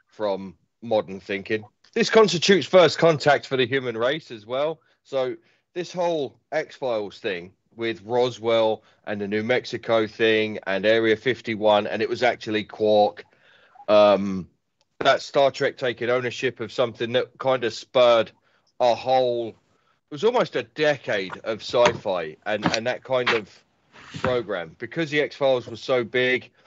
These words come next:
the Outer Limits came back, the Twilight Zone came back, all of these things came back because the X-Files just, it was the right thing at the right time. There was just a gap in the market for something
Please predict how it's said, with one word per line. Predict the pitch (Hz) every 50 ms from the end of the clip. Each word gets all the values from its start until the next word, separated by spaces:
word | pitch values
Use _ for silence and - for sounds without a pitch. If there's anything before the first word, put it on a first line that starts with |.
| _ _ _ - - -
the | - 113
Outer | 117 107 98 113
Limits | 123 123 139 - - -
came | - 135 123 123 117 104
back, | 123 123 123 - - - - _ _ _ _
the | - 98
Twilight | - - - 127 131 127 - - 110 101 101
Zone | 120 127 123 123 113
came | - 117 120 117 113 104
back, | - 117 117 113 - - -
all | 143 156 165 165
of | 151 127
these | 139 135 123 113 -
things | - 135 123 117 - - -
came | 120 117 110 101
back | 156 127 123 113 - - - - _ _ _ _ _ _ - -
because | - 127 - 143 127 107
the | 120 131
X-Files | 135 131 - - - 139 131 127 117 -
just, | - 135 117 - - _ _ _ _ _ _ _ _ -
it | -
was | 131 123
the | 139 139
right | 123 127 143 180 190 196 - -
thing | - - 175 170 160 151
at | 123
the | 127 135
right | 120 139 147 147 135 - -
time. | - 135 143 139 123 113 107
There | 113 120
was | 117 117 113 -
just | - 131 - -
a | - - 117 110 _ _
gap | - 147 147 147 127 -
in | 135 123
the | 127 120
market | 113 120 123 127 123 - 110 - -
for | 107
something | 98 - 131 113 104 - 110 104 95